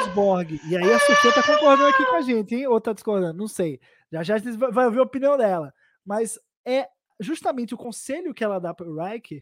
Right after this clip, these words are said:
que vira a chave pra eles vencerem os Borg. Porque se você tem inicialmente o Picard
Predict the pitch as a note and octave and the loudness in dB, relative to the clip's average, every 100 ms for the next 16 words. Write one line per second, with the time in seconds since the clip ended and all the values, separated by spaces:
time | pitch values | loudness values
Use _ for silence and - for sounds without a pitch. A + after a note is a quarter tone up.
0 | _ - D4 G3+ B3 F#4 E4+ A3+ - G#3+ | _ -8 -6 -4 -4 0 -2 -2 2 4
1 | F#3 E3 - F#3+ F3 E3 F3+ - F3+ E3+ | 4 0 -8 -8 -8 -8 -10 -8 -8 -8
2 | C#3+ D3 - _ E4+ - B3+ G3+ G3+ - | -8 -12 -14 _ -2 0 2 2 0 -8
3 | D4+ F4+ A4 F4+ - C#4+ B3+ A3+ B3 A3 | -6 -4 -2 -4 -4 -6 -6 -4 -4 -4
4 | F#3+ D#3+ - _ C#4 E4 F#4 - _ - | -6 -10 -16 _ 8 10 10 2 _ -6
5 | D#4 - G3 D#3 | -6 -4 -4 -6